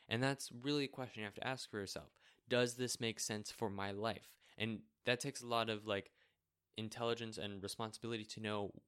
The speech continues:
what is gonna happen in your life, because you, you have to think about it, right? There's, you have to think of the inevitable situation, which is what happens if it doesn't go through? What happens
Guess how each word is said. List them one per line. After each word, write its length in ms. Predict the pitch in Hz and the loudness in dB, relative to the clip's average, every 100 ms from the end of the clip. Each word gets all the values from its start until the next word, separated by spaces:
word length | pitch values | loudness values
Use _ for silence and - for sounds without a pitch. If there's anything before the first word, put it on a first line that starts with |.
| _ | _
what 340 | 104 113 117 - | 2 4 4 2
is 120 | 113 110 | -4 -4
gonna 140 | 104 | -4
happen 320 | 110 131 117 | -2 0 0
in 60 | 98 | 2
your 80 | 95 | 2
life, 240 | 92 - - - - | 0 -4 -20 -12 -6
because 340 | 110 120 107 | -2 0 0
you, 180 | 110 107 - | -2 -6 -2
you 100 | 113 | 0
have 100 | 110 | 0
to 80 | 117 | -2
think 280 | - 156 139 | -4 -2 2
about 200 | 110 95 | 4 4
it, 60 | |
right? 260 | 98 107 104 - - _ _ _ _ - | 4 4 2 -6 -20 _ _ _ _ -16
There's, 460 | 113 117 131 131 117 | -2 4 6 6 2
you 100 | 117 | -2
have 280 | 135 160 - | 0 0 -2
to 100 | - | -2
think 240 | 147 135 | 0 0
of 100 | 120 | 2
the 140 | 113 | 2
inevitable 440 | 104 110 117 120 117 | 4 2 2 -2 -2
situation, 720 | - 113 110 98 95 - 98 | -4 -2 2 2 0 -4 -4
which 200 | 101 - | -4 -2
is 160 | 101 92 | -2 -4
what 280 | 104 107 123 | -2 -2 0
happens 420 | 127 110 107 - | -2 -2 -4 -8
if 140 | 92 | -6
it 120 | 98 _ _ _ _ - | -8 _ _ _ _ 2
doesn't 420 | 113 107 101 92 | 4 4 0 -4
go 140 | 95 92 | -4 -4
through? 280 | - 90 98 - - | -8 -10 -12 -20 -4
What 140 | 113 117 | -2 0
happens 520 | 123 127 120 120 | -2 -4 -6 -8